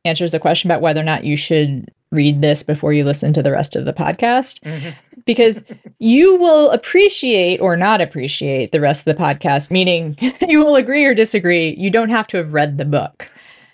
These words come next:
Speaker 1: because you probably know about it. Now, in one of the ways that we differ, I would say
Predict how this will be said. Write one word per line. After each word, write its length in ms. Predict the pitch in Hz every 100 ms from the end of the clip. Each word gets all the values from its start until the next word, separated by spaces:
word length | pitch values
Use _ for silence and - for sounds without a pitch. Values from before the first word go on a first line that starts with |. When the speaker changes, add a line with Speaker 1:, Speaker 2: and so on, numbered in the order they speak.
| -
Speaker 1:
because 260 | - 196 180
you 80 | 190
probably 640 | - - 285 285 233 226
know 360 | 208 190 180 165
about 520 | 143 - 147 143 -
it. 240 | 50 - _ - _ -
Now, 520 | 180 165 156 156 147 _ _ _ _ _ _ _
in 220 | 208 196
one 200 | 214 330
of 140 | 392 320
the 120 | 320
ways 300 | 294 294 247
that 140 | 226
we 100 | 220
differ, 640 | 202 220 - 170 165 165 - _ _ _ _ -
I 180 | 202 247
would 200 | 302 247
say 640 | - 185 170 170 175 220